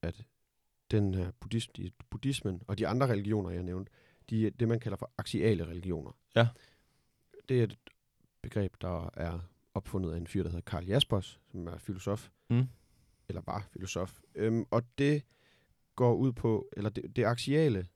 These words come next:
Speaker 1: den aksiale vending, kalder man det, er sådan en bevægelse, der foregår i Persien, Indien, Kina, Grækenland, Syrien, cirka samtidig
Speaker 2: Ja.
Speaker 1: mellem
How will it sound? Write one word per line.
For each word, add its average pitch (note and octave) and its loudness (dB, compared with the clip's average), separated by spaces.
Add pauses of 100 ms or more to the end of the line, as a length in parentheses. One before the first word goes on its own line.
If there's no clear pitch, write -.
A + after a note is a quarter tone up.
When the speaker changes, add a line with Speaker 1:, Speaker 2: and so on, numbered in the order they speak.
(100)
Speaker 1:
den A#2 2
aksiale A2 2
vending, C#3+ 4
kalder A2 2
man F2+ 0 (340)
det, G2 -2 (380)
er G2+ -2
sådan A2+ 6
en A2 2
bevægelse, A#2+ 4
der G2+ -2
foregår G2+ 0 (480)
i F#2 -8 (100)
Persien, G#2 -2 (120)
Indien, G#2+ 0
Kina, A2 0 (640)
Grækenland, G2+ 0 (720)
Syrien, F2 0 (960)
cirka - -2
samtidig A2+ 0 (240)
Speaker 2:
Ja. A2+ 6 (120)
Speaker 1:
mellem G2+ 2